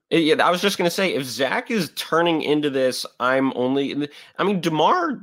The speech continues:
can jump a little bit, but he also take, he take, he chooses his moments, and he picks his spots. When you look at LaVine, if he's gonna be like this, where he's always falling away or having some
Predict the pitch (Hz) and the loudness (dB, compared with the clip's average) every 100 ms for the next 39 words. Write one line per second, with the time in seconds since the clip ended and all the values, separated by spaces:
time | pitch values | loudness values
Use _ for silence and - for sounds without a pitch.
0 | - 185 156 135 110 107 120 139 135 101 | -4 0 2 0 -2 -4 0 0 0 -4
1 | 92 104 139 160 170 - 147 131 - 151 | -4 -2 -2 -2 -4 -2 0 0 -4 -2
2 | 165 110 123 135 156 139 131 - - 143 | 0 2 2 2 2 2 0 -6 -6 -4
3 | 127 - 170 - 175 - 190 170 - - | -4 -8 -8 -4 -4 -4 -6 -8 -6 -4
4 | 233 202 190 160 139 147 131 52 - - | -2 0 -2 -4 -2 -2 -2 -4 -10 -18
5 | - _ - _ - 135 135 135 127 - | -18 _ -20 _ -4 2 2 2 -2 -8
6 | _ _ _ _ _ _ _ - 147 - | _ _ _ _ _ _ _ -14 -12 -4
7 | 196 - 147 - 143 120 165 - 139 147 | -4 -2 -6 -2 0 0 -2 -6 -2 0
8 | 147 139 147 208 220 - 117 95 117 143 | 2 0 -2 -2 -2 -2 -4 -4 0 2
9 | 120 110 - 156 202 233 190 143 113 120 | 2 0 -4 -2 -2 0 0 0 0 2
10 | 123 127 135 - 127 110 - 117 127 - | 2 2 -2 0 -2 -2 0 0 -2 -4
11 | - 107 123 117 98 101 101 104 98 107 | 0 2 2 0 0 0 0 0 -2 -2
12 | 107 107 - 117 104 98 | -2 -4 -4 -2 -2 -4